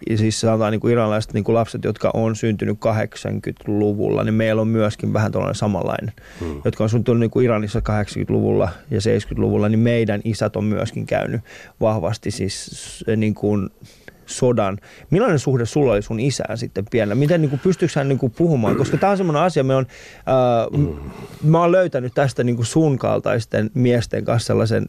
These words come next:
Speaker 1: niin kuin, tai ylipäätään, niin kuin, ihmisten kanssa, sun ikäluokan
Speaker 2: Mm.
Speaker 1: kanssa, suomalaisten kanssa sellaisen, niin kuin,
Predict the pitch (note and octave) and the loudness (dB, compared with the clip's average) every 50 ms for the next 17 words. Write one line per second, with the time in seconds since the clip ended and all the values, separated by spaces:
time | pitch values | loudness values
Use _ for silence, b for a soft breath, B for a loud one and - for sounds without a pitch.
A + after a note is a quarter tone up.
0 | - _ - A#2 G#2+ G#2+ - A2+ G#2+ - C3 B2 B2 B2+ C3 C3+ - D3 C#3 - | -6 _ -4 -2 -2 -2 -2 -2 -2 0 2 2 2 0 -2 -4 -6 -4 0 2
1 | D#3 C3 C3+ A2 C#3 B2+ B2 - A2+ A2+ A#2 A2 B2+ C3 A#2+ A#2 G#2+ - A2+ A2 | 2 2 2 2 0 0 0 0 -2 -2 0 2 2 2 0 -2 -4 -4 -6 -4
2 | - G#2+ A2+ A2+ - - A2 F#2+ F#2+ - - C#3+ C#3 A#2+ C#3+ B2+ - A#2+ G#2 - | -2 -2 -4 -2 -2 -2 -2 -2 -2 0 0 0 2 2 0 0 0 -2 -4 -2
3 | - G#2+ G#2 G#2 G2+ - G2 F#2 - G#2 G#2 - - G#2+ - C#3+ C3 A#2 A2+ G#2+ | -2 -2 0 0 -2 -2 -4 -2 -2 -2 -2 -2 -4 -2 0 2 2 2 2 0
4 | G2+ G2+ G#2+ - - G#2+ G#2 - G#2 A2 - - - G#2 G#2 G#2+ A2 G#2+ G#2+ G#2+ | -2 -4 -4 -4 -6 -6 -4 -4 -6 -6 -4 -2 0 0 0 2 0 0 0 0
5 | G#2 - G#2+ A2+ A2 | 0 0 0 -2 -2